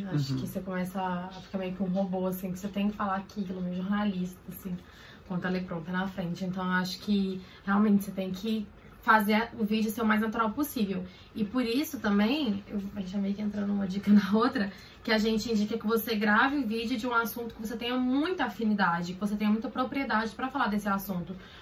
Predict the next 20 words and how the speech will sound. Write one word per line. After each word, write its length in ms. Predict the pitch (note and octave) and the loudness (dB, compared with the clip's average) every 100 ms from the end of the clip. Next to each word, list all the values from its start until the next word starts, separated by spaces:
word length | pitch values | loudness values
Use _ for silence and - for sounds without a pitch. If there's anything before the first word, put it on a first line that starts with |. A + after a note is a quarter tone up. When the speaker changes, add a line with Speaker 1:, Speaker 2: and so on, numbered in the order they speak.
| - | -6
Speaker 1:
Porque 120 | A3+ | -4
a 60 | G#3+ | 0
partir 220 | A#3+ D4 | 0 2
do 60 | F4 | 2
momento 200 | D4 - | 2 0
que 80 | |
você 60 | A3 | -2
tem 120 | A#3+ | -2
propriedade 440 | A#3 C4 A3+ B3+ C4 | -2 -2 0 0 0
pra 80 | B3+ | 0
falar 160 | A3+ | 0
desse 160 | G#3+ G#3+ | 2 2
assunto, 560 | G3+ G3+ C#4+ B3+ A3 | 2 2 0 0 -2
não, 220 | A#3 C4 C4 | -2 -2 -2
não 100 | C4+ | -4
precisa 320 | C4 - D#4 | -6 -2 2
de 60 | C#4 | 4
um 100 | A#3 | 4
roteiro, 440 | A#3+ A3+ G3+ F#3+ F#3 | 2 2 2 2 -2
sabe? 400 | G3+ G#3 G#3+ | 2 4 2